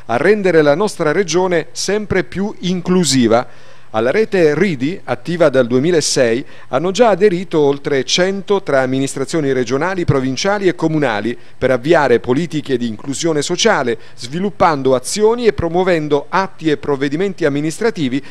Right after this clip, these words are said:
per contrastare ogni forma di discriminazione. Nei giorni scorsi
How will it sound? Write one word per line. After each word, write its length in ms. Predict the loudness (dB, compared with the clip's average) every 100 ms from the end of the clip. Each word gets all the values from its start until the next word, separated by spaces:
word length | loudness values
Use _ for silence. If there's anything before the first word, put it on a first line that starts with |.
| -8
per 220 | 0 0 2
contrastare 840 | -2 -2 -4 -4 -2 0 -2 -2
ogni 240 | -2 -2 -4
forma 520 | -2 0 0 -2 -4
di 180 | -6 -8
discriminazione. 1120 | -6 -8 -2 0 0 0 -2 -4 -4 -4 -6 -10 -14 -16 -16 -14 -2
Nei 200 | 0 4
giorni 260 | 4 4
scorsi 580 | 0 2 0 2 0 -2